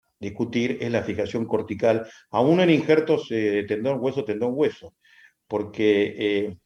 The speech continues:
aún rellenados los túneles, eh, a-, en, después de eso, una fijación interferencial en un hueso recién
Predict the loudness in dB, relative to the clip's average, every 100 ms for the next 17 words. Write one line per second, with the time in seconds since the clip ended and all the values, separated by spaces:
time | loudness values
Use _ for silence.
0 | _ -20 _ 0 2 2 0 -6 -12 -4
1 | -2 0 0 2 2 2 2 0 -2 -12
2 | -10 -8 -8 -8 -12 -20 _ -6 -4 -2
3 | -4 -2 -2 0 -2 -4 -4 -6 -2 0
4 | 2 0 -2 -6 -8 -14 -20 -20 _ _
5 | 0 2 4 4 4 2 2 2 -2 0
6 | -2 -2 2 2 2 -2 0 2 2 0
7 | 0 -2 -4 0 0 -2 -6